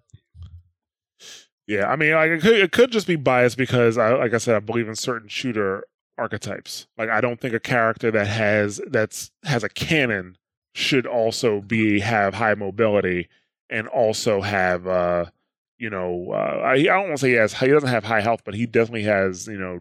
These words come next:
decent health. I'm more of a glass cannon type of person. <laughs> You know, like, okay, fine, you're gonna be able to pump out a shit ton of damage, no problem. However, if you get caught,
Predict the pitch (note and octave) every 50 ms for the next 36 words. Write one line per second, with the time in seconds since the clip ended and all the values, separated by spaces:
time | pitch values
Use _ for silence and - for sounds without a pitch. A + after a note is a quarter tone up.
0 | F2 - - A2 G2 - - F2+ F2+ G2 F#2+ F2+ F#2 G2+ G2 G2 G2 G#2+ A2+ A#2+
1 | B2+ B2+ B2 A#2 G#2 G#2 G2+ F#2+ F#2+ _ _ _ _ _ _ - - A#2+ B2 A#2+
2 | A#2 A2 G#2 - - - C3 A#2 A2 A2+ G#2 F#2+ F#2 F2+ F2 _ _ _ _ _
3 | _ - - A2 G#2 - F2+ _ - - B2+ G#2+ - - - - _ _ _ _
4 | _ _ _ - - - A#3 G#3 D#3+ D#3+ D#3 C3 A#2+ A2 G#2+ G#2 G#2+ B2 - -
5 | A#2+ A2+ - B2+ A2+ G2+ G2 G#2+ G#2 A#2 A#2 A2 A#2+ A#2+ A#2 A2+ G2 - - C#3
6 | B2+ B2 A#2+ G#2+ - _ - - - - - - C3 - - - C#3+ B2 A2+ A#2
7 | B2 B2 B2+ C3+ C#3+ D3 - - _ _ _ _ _ _ _ _ _ _ - C#3+
8 | B2+ B2+ - D3 B2+ A2+ G#2+ G2 F2+ E2 F#2 G#2+ A#2+ A2+ A2+ C3+ C#3+ C#3 A#2 G#2+
9 | G2+ G2 F#2+ - _ _ _ _ _ - - A2 F#2+ A2 C3+ B2 A2+ C3 A#2+ _
10 | - - - A3 D3+ G#2+